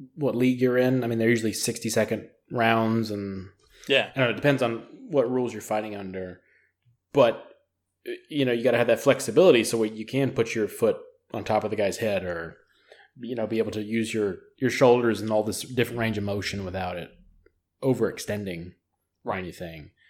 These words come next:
Speaker 1: And then just, just the endurance, just, just running. I mean,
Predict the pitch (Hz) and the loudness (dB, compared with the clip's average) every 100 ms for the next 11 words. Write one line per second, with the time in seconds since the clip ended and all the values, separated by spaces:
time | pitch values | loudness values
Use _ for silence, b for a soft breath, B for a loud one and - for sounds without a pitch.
0 | b b 113 127 117 110 - - 131 - | b b 2 4 4 0 -2 -2 -2 0
1 | 113 104 131 151 92 - 101 - - - | -2 4 4 4 2 -4 -8 -8 -10 -4
2 | 123 95 107 113 82 82 92 90 | -4 0 0 0 -4 -8 -8 -8